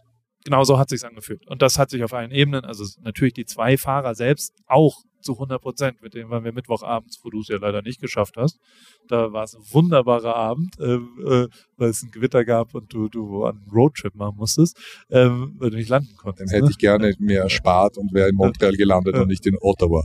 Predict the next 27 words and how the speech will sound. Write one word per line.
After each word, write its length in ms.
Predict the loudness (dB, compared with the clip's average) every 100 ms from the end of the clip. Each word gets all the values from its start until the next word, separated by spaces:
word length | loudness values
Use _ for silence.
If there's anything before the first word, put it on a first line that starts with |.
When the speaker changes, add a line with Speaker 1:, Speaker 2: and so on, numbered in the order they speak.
| -2
Speaker 1:
Das 180 | -10 -10
ist 80 |
mir 100 | -12
schon 200 | -4 -4 -2
klar. 260 | 0 0 -2 -20 -8 4
Und, 260 | 4 6
aber 260 | 4 4 4
trotzdem 380 | 0 0 0 2
war 140 | 0
das 200 | 0 -2
auch, 180 | -6 -10
da 160 | -8 -6
ging's 240 | -6 -6
ab 160 | -12 -10
Sekunde 400 | -10 -8 -10 -12
eins 220 | -12 -8
so 100 | -8
los, 320 | -8 -10 -12
dass 360 | -12 -10 -10 -4
absolut 600 | -2 -2 -4 -8 -10 -8
alles 320 | -8 -8 -10
genauso 380 | -12 -14 -14 -12
war, 220 | -10 -10
wie 60 | -12
es 100 | -6
aufgehört 480 | -6 -6 -10 -8
hat. 140 | -12